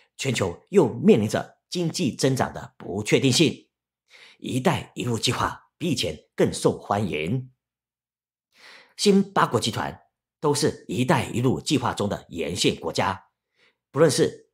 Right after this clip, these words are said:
陆上丝绸之路还是海上丝绸之路，如果新八国集团成立，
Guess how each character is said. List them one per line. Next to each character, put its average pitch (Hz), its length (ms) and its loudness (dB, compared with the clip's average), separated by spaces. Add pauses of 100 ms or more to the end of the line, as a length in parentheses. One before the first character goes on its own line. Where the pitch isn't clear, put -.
陆 175 220 2
上 - 320 -2
丝 127 220 -2
绸 85 160 -6
之 - 120 0
路 175 420 4
还 98 180 -8
是 - 400 -6
海 - 320 -8
上 87 320 -2
丝 123 240 -4
绸 117 180 -6
之 147 140 0
路， 170 320 2 (920)
如 170 100 0
果 170 200 2
新 135 320 0
八 123 140 2
国 98 120 -2
集 98 100 -2
团 85 240 -4
成 95 160 -2
立， - 300 2